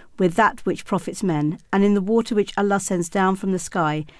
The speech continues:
and quickens therewith the earth after its death, and scatters therein all kinds of beasts, and in the change of the winds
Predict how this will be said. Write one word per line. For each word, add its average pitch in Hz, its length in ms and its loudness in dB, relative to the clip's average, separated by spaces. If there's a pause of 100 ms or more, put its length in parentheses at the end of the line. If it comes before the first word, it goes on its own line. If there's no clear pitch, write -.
(120)
and 190 160 2
quickens 220 380 2
therewith 160 480 0
the 180 160 -2
earth 160 280 0
after 170 280 -2
its - 120 -8
death, 143 320 -4 (360)
and 190 160 2
scatters 226 420 0
therein 185 420 0
all 214 160 2
kinds 214 320 -2
of 196 140 -4
beasts, 156 400 -4 (160)
and 202 140 4
in 208 140 4
the 190 60 -2
change 226 380 2
of 233 100 -4
the 247 80 2
winds 160 440 0